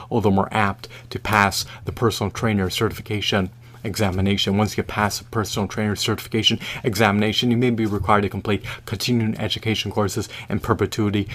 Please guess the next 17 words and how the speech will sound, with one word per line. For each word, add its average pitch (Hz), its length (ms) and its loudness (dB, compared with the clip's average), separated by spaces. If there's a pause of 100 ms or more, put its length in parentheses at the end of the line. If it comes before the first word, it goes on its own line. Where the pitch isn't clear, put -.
(140)
in 113 140 0
order 104 260 4
to 98 140 -4
maintain 98 400 0
an 95 120 0
active 101 520 0
personal 101 340 -2
trainer 95 400 -2 (220)
certification. 92 880 -2 (1200)
Being 113 180 6
a 101 60 4
student 110 580 2 (2250)
is 127 100 2
perennial 101 600 4 (240)
for 113 100 0
personal 104 400 0
trainers. 95 600 0